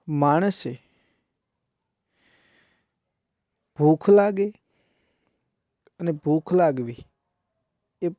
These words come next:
અ, પ્રકૃતિનો નિયમ છે. એટલે કે ભૂખ લાગવી ત્યારે જમવું એ ખરેખર પ્રકૃતિ કહી શકીએ, પરંતુ ભૂખ ન હોય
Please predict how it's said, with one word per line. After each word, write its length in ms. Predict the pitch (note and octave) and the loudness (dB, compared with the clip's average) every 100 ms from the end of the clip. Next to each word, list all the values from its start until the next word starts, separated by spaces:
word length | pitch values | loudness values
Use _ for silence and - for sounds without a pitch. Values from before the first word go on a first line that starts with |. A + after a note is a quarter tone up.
| _ - | _ -4
અ, 360 | E3 D#3+ D#3+ D#3+ - _ _ | 0 2 2 -2 -10 _ _
પ્રકૃતિનો 640 | - E3+ F3 G3 F#3+ D3+ C#3+ | -4 -2 0 -4 -2 -6 -4
નિયમ 380 | C3+ D3 C#3+ A#2+ | -4 -4 -4 -8
છે. 200 | B2+ B2+ - _ _ _ | -14 -18 -20 _ _ _
એટલે 240 | F3+ - G#3 | -14 -10 -10
કે 180 | - | -8
ભૂખ 420 | E3+ - C#3 D3 E3 | -10 -4 -6 -4 -4
લાગવી 480 | F3 E3+ C#3+ B2 - _ _ _ _ _ _ _ _ | -2 -4 -6 -8 -14 _ _ _ _ _ _ _ _
ત્યારે 340 | D3 D3 E3 G3 | -2 0 2 2
જમવું 460 | D3 C3+ A#2+ A#2+ - _ _ _ | 2 -2 -4 -10 -16 _ _ _
એ 60 | C3+ | -12
ખરેખર 540 | - D3+ C#3 D3 F#3+ - _ _ | -4 -4 -4 -6 -8 -10 _ _
પ્રકૃતિ 540 | - F#3+ F#3 F3+ D#3 C#3+ | -6 -4 -2 -4 -2 -4
કહી 180 | B2+ B2+ | -6 -8
શકીએ, 540 | - C3 - B2+ A#2+ _ _ _ _ _ _ _ _ _ _ _ _ _ _ _ | -8 -12 -14 -20 -20 _ _ _ _ _ _ _ _ _ _ _ _ _ _ _
પરંતુ 680 | E3 F#3 G3+ F#3+ G#3 G3+ - _ - | 0 0 -2 -6 -8 -8 -10 _ -4
ભૂખ 320 | E3 D#3+ - | -4 -4 -8
ન 140 | C#3+ | -4
હોય 380 | D#3+ F3+ C3 A#2+ | -2 -2 -4 -8